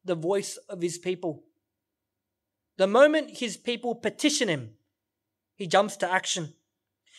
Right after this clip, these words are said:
And my encouragement with this first point, it's more of a reminder that Jesus hears your prayers. He hears my prayers. He hears our prayers.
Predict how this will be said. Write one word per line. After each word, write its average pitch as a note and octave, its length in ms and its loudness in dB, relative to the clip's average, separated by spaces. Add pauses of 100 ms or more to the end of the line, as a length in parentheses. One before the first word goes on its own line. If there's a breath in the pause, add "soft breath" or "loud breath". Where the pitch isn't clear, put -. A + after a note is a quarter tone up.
(160 soft breath)
And G3+ 120 -2
my B3 180 6
encouragement C#4 580 6
with A3 160 -8
this A3+ 180 -4
first A#3 340 0
point, A3+ 280 0
it's G3+ 160 -12
more D#4 160 0
of F4 80 -4
a C4+ 80 8
reminder F#3+ 600 2 (2250)
that G#3+ 160 -4
Jesus C#4 600 -2 (300)
hears G#3 580 -6 (460)
your F#3 220 -2
prayers. G3 540 -4 (720)
He F#3+ 100 -10
hears G#3+ 300 -4
my G3+ 260 2
prayers. G3 320 0
He G#3 140 -8
hears D4 400 2 (300 loud breath)
our C4 440 8 (160)
prayers. B3+ 580 6